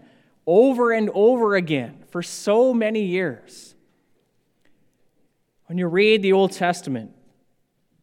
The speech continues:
you can see that so many promises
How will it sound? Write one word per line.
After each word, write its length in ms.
you 240
can 140
see 280
that 200
so 480
many 220
promises 1000